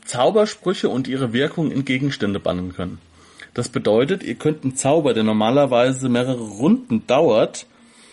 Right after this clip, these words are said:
ihn zu zaubern, innerhalb von einem Knick eines Runenstabes zum Beispiel auslösen. Also ihr müsst euch das so vorstellen,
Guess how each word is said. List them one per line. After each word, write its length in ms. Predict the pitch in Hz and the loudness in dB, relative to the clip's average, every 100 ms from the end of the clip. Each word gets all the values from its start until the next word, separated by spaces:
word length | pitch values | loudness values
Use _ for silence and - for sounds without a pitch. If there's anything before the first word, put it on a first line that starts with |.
| - _ _ _ _ _ - | -20 _ _ _ _ _ -8
ihn 180 | 120 120 | -4 -4
zu 120 | 113 | -4
zaubern, 800 | - - 139 165 107 107 143 190 - _ - | -8 0 2 2 2 0 0 -4 -8 _ -8
innerhalb 560 | 131 147 143 139 143 - | -2 0 2 2 2 -2
von 400 | - 135 143 151 _ _ _ _ _ _ - | -2 2 2 -2 _ _ _ _ _ _ -2
einem 340 | 117 127 131 | 0 0 -2
Knick 400 | - 143 - - - | -4 -4 -4 -6 -6
eines 380 | 117 127 123 | -2 -2 -4
Runenstabes 1000 | 113 120 170 175 139 - 104 98 - - | -4 2 4 4 2 0 0 0 -2 -12
zum 160 | - 101 | -8 -4
Beispiel 560 | 95 85 - - 92 - - | -2 -4 -6 -10 -10 -10 -2
auslösen. 640 | 110 110 107 98 90 90 - - - - - - - | 0 0 -4 -6 -8 -10 -14 -16 -12 -10 -12 -18 -10
Also 140 | 113 | 0
ihr 60 | 135 | 2
müsst 180 | 170 185 | 2 2
euch 100 | 185 | -2
das 180 | 151 - | -2 -2
so 120 | 147 | -2
vorstellen, 720 | 165 156 - 143 135 135 | 0 0 0 2 2 0